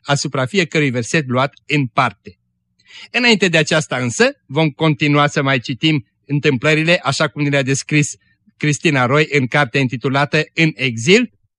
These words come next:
respectiv imagini din viața doamnei Zeman de data aceasta. Am lăsat-o pe doamna Zeman, stând în fața casei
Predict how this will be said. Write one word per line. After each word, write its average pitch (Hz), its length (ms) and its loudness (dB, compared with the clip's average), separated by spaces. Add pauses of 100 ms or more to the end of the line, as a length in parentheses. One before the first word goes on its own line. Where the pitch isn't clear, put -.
(140)
respectiv 175 680 -2
imagini 160 520 0
din 151 160 0
viața 160 360 0
doamnei 151 600 -2
Zeman 165 600 0
de 139 160 -2
data 147 260 0
aceasta. 123 480 -4 (520)
Am 143 140 -4
lăsat-o 143 380 -2
pe 143 140 -2
doamna 131 320 0
Zeman, 139 460 0
stând 175 300 -2
în 143 100 0
fața 147 320 -2
casei 165 520 -6